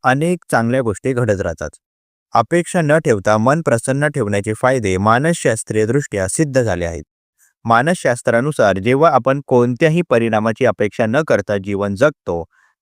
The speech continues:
तेव्हा आपल्या मनावर ताण कमी होतो. यामुळे मेंदूतील डोपामाइन आणि सेरोटोनिन या आनंददायी रसायनांचे उत्पादन वाढते, ज्यामुळे आपले मन प्रसन्न राहते. याशिवाय सकारात्मक ऊर्जेमुळे आपण चांगले निर्णय घेऊ शकतो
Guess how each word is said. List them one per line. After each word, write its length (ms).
तेव्हा 260
आपल्या 360
मनावर 380
ताण 480
कमी 200
होतो. 320
यामुळे 360
मेंदूतील 560
डोपामाइन 640
आणि 220
सेरोटोनिन 720
या 200
आनंददायी 680
रसायनांचे 640
उत्पादन 480
वाढते, 380
ज्यामुळे 340
आपले 380
मन 440
प्रसन्न 380
राहते. 380
याशिवाय 480
सकारात्मक 720
ऊर्जेमुळे 560
आपण 340
चांगले 460
निर्णय 380
घेऊ 220
शकतो 380